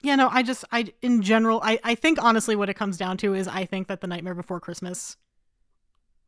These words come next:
is so, like, overly beloved.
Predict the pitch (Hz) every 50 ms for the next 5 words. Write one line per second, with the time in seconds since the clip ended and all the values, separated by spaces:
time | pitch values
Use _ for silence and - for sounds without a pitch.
0 | _ _ _ _ _ _ _ _ _ - 214 202 190 175 - - - - - -
1 | 247 202 190 185 185 185 185 185 190 185 - _ _ _ _ _ _ _ _ _
2 | _ _ _ _ _ _ _ _ _ _ _ _ _ _ _ _ _ _ _ _
3 | _ _ - 214 202 190 185 175 - _ _ _ _ _ _ _ _ _ _ _
4 | _ _ _ _ - - - _ _ _ _ _ _ _ - 220 202 202 196 190
5 | 208 208 208 208 196 202 185 165 190 185 185 180 180 190 185 247 262 - 294